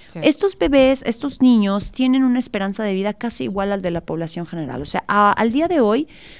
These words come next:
Speaker 2: más del ochenta por ciento rebasan los cincuenta años de edad, ¿no? Y se acercan mucho a la edad promedio de la sobrevida de la población, que es alrededor de setenta y cinco, setenta y ocho años. Pero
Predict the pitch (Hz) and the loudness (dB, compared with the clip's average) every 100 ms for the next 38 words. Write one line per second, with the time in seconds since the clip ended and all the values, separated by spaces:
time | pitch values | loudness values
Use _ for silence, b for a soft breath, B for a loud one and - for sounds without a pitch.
0 | B - 311 302 233 254 254 - 185 220 | B -4 -2 -2 0 -2 -4 -4 -6 -4
1 | 226 214 180 185 214 196 175 160 160 175 | -4 -2 -2 -2 -2 -4 -4 -6 -4 -4
2 | 165 170 160 147 143 - _ _ _ - | -4 -4 -4 -6 -12 -14 _ _ _ -8
3 | 180 - 233 - 208 247 247 262 226 220 | -6 -2 -2 0 -4 -4 -2 2 2 2
4 | 220 254 - 185 180 175 180 - 202 175 | 0 0 0 -2 0 0 -2 -2 -2 -2
5 | 175 185 196 202 165 175 165 - 165 165 | -2 -2 -2 -2 -2 -2 -2 -4 -2 -2
6 | 170 170 175 175 185 226 240 - 202 214 | -2 -2 -2 -2 -4 -4 -4 -4 -6 -4
7 | 202 - - 190 202 196 208 214 196 170 | -6 -8 -10 -6 -4 -4 -4 -4 -6 -6
8 | 160 185 247 269 277 262 185 - 170 165 | -6 -6 0 2 4 2 -4 -6 -6 -6
9 | 156 - 139 - - b b b b b | -8 -6 -6 -8 -12 b b b b b
10 | b b _ _ _ _ - - - - | b b _ _ _ _ -20 -20 -12 -2
11 | 269 277 320 | 2 4 2